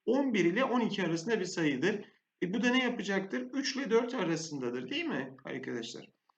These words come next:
Yani karekök on iki bile düşünsek bunu, on bir küsürlerde dedik. E, bu nedir? Üçten büyüktür, dörtten de küçüktür.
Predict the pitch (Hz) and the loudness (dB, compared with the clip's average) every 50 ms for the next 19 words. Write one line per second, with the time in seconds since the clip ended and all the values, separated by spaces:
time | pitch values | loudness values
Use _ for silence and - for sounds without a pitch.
0 | _ - - - _ _ _ - 156 147 147 147 147 - 180 175 180 180 170 180 | _ -20 -20 -20 _ _ _ -2 0 2 2 0 0 0 2 4 4 4 4 4
1 | 185 180 185 - 208 220 220 - - 196 160 156 139 135 127 131 127 - 135 131 | 2 2 4 4 4 6 4 4 2 2 4 4 4 4 2 0 -2 -2 -4 -4
2 | 127 127 135 131 127 - 123 123 147 185 202 196 202 - - 147 156 160 156 135 | -2 -2 -2 -4 -4 -2 0 0 2 2 0 -2 -4 -4 -2 0 2 2 2 2
3 | 131 127 127 127 - - - - 131 - - 127 120 120 123 120 117 117 123 131 | 2 0 0 -2 -6 -10 -12 -12 -10 -8 -6 -4 -4 -2 -2 -2 -2 -2 -2 -2
4 | 127 117 104 165 151 139 123 123 127 - _ _ _ _ _ _ _ - 147 143 | -2 -2 0 0 0 0 0 -4 -10 -16 _ _ _ _ _ _ _ -2 -2 0
5 | 151 160 160 180 190 190 135 127 - - - 127 - - 180 190 190 - - 175 | 0 -2 -2 0 2 4 4 4 4 0 -2 -4 -4 -4 -2 -2 -2 -2 0 2
6 | 160 147 131 - - 147 165 185 190 190 190 - 196 220 254 254 - - - - | 2 2 0 -2 -2 -2 0 0 0 -2 -2 -2 -2 -2 -2 -4 -6 -4 0 2
7 | 202 196 190 190 - 156 131 127 151 175 254 302 330 - - - - 113 - - | 2 2 2 0 -2 -2 0 0 0 0 -2 -4 -4 -8 -6 -4 -4 -2 -2 -2
8 | 131 117 127 - - 185 269 - - | -4 -6 -2 0 2 2 2 0 -4